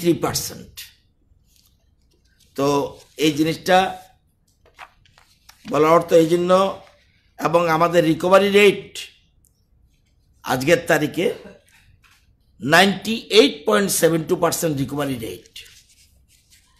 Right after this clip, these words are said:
বাকিগুলি আপনারা জানেন, তবুও এই দুটো জিনিস বলে রাখলাম। মর্টালিটি রেট আমাদের ওয়ান পয়েন্ট ওয়ান সিক্স পার্সেন্ট,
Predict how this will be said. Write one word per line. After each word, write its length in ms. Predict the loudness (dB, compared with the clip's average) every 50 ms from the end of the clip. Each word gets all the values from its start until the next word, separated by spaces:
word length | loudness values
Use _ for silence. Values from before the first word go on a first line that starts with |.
| -20 _ _ _ -20 -20 _ _ _ _ _ _ _ _ -16
বাকিগুলি 560 | -6 -4 -2 -2 -2 -4 -4 -2 0 0 2 0 0
আপনারা 200 | 0 0 -2 0 0 -2
জানেন, 240 | -2 -2 -4 -6 -2 0
তবুও 300 | 0 0 2 0 0 0 -2 -4 -6 -8
এই 60 | -8 -6 -6
দুটো 180 | -6 -6 -6 -6 -4
জিনিস 160 | -4 -4 -4 -4 -4
বলে 120 | -4 -4 -4 -6
রাখলাম। 260 | -6 -6 -6 -6 -6 -4 -4
মর্টালিটি 460 | -4 -2 -2 0 0 0 -2 -2 -2 -2 -2
রেট 200 | -2 -2 -4 -6 -12 -12 -8
আমাদের 300 | -6 -4 -4 -4 -4 -6 -6 -10 -14 -20 _ -8 -2
ওয়ান 200 | 0 2 2 2 0 -2 -4
পয়েন্ট 220 | -2 -2 -2 -4 -4
ওয়ান 140 | -4 -4 -4 -4 -6
সিক্স 160 | -10 -10 -8 -4 -4
পার্সেন্ট, 360 | -4 -4 -4 -8 -10 -10 -12